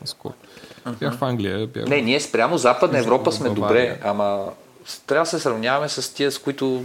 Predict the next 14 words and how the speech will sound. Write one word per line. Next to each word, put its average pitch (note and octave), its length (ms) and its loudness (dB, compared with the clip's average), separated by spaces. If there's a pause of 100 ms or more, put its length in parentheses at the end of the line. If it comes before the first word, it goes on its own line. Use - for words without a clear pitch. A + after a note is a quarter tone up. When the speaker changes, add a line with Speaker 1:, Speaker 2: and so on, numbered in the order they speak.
Speaker 2:
сме A#2+ 240 -4
били, B2 300 -2
трябва A#2+ 160 0
да A#2+ 40 0
се - 60 -12
сравняваме A#2+ 380 -2
с - 40 -14
тия B2+ 140 -2
в B2 80 -6
челото. A2 440 -2 (720)
В - 60 -20
челото C#3 380 0
имаш, B2 420 -4 (520)
а, G#2+ 420 2